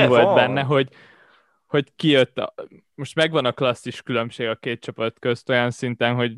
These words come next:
Speaker 1: pozícióról pozícióra minden poszton jobb a Liverpool, és most abszolút tényleg minden lövés klappolt
Speaker 2: Hát ez az.
Speaker 1: nekik.
Speaker 2: Ez az, ó, Henderson is milyen gólt lőtt, nem hittem el, mert jó, a Salah utolsó gólja az tényleg, de meg mindegyik gól olyan volt, hogy az klasszis gól volt, tehát elképesztő.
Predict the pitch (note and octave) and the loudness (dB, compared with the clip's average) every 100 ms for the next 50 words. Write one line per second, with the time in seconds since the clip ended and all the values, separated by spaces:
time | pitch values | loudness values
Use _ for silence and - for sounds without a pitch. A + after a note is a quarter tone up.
0 | E3 D3+ - D3+ C#3+ C3 B2+ B2 B2 - | -14 -14 0 2 2 -4 -2 2 2 0
1 | C3 B2+ - A#2+ A#2 B2 C3 A#2+ G#2+ G#2+ | -2 -4 -4 -4 -2 -2 0 -2 -4 -10
2 | - A2 G#2+ G#2+ G#2+ G#2+ G#2+ G#2+ - A#2+ | -10 -8 -6 -4 -4 -4 -4 -4 -4 -2
3 | B2+ - - _ - B2 - C#3+ - D#3 | -2 -4 -20 _ -6 -4 -2 -6 0 0
4 | C#3 - B2 - C3+ B2 C3 C3+ A#2 A2 | 2 0 0 2 0 0 -2 -2 0 -2
5 | G#2+ G#2 G#2+ - _ _ - A#2 G#2 B2 | -2 -2 -4 -8 _ _ -4 -4 -2 -2
6 | A2 F#2+ G#2+ B2 A#2+ _ _ _ _ G#2+ | 0 0 -4 -4 -8 _ _ _ _ -18
7 | - A2 C3+ B2 E3 C#3 A#2 B2+ A2 C#3 | -14 -8 -6 -4 -2 0 -2 -4 -8 -6
8 | A#2 G2+ G#2 G#2 G2 F#2+ A#2+ G#2 F#2 G2+ | -6 -6 -8 -8 -14 -12 -12 -12 -12 -10
9 | G#2 G#2+ G#2+ - - C#3 C3+ - B2+ A#2+ | -6 -6 -8 -14 -12 -4 -4 0 -2 -2
10 | B2 A#2 - G2+ G#2+ G2+ G2 _ B2 B2 | -4 -6 -6 -8 -6 -6 -8 _ -6 -2
11 | A#2 A2+ A#2+ B2+ C3+ C3+ F3 B2 G2+ G2+ | -2 -2 -2 -2 -4 -4 -4 -4 -6 -4
12 | G#2+ A#2 G2+ G2+ F#2+ - G#2 - G2 A#2+ | 0 0 -2 -6 -8 -8 -10 -12 -10 -8
13 | B2 - F#2 G2+ G#2+ F#2 F#2 - F#2 G#2+ | -8 -8 -16 -10 -8 -8 -12 -14 -10 -6
14 | B2+ G#2 F#2 E2 _ E2 - | -6 -8 -12 -16 _ -18 -18